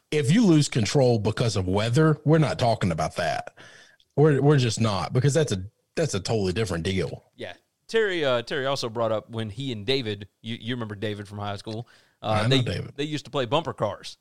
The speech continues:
Speaker 2: if they saw each other at a stoplight. He said, uh, "We'd hit the hell out of each <laughs> other and then drive off." <laughs>
Speaker 1: God, we were such idiots.
Speaker 2: Yeah, you better believe that.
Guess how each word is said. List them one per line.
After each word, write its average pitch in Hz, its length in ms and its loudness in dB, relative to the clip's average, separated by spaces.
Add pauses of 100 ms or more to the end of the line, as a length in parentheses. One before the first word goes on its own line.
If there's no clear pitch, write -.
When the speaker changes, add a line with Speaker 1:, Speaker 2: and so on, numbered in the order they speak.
(120)
Speaker 2:
if 110 120 -8
they 117 120 -4
saw 131 200 2
each 123 140 -6
other 120 160 -2
at 107 60 -6
a - 20 -8
stoplight. 110 640 -2 (300)
He 131 60 -18
said, 117 240 -4
uh, 110 220 -2
"We'd 117 120 -4
hit 143 120 -4
the 117 80 -4
hell 135 240 -8
out 120 80 -4
of 120 80 -6
each - 180 -12
<laughs> - 60 -20
other 131 160 -6
and 120 100 -10
then 120 80 -8
drive 113 340 -4
off." 127 140 -6 (640)
<laughs> - 600 -16
Speaker 1:
God, 92 440 -2 (600)
we 139 160 2
were 87 80 -4
such - 320 -6
idiots. 90 460 -6
Speaker 2:
Yeah, 139 80 -4
you 127 240 -12
better 226 200 -4
believe 196 360 -10
that. 196 300 -4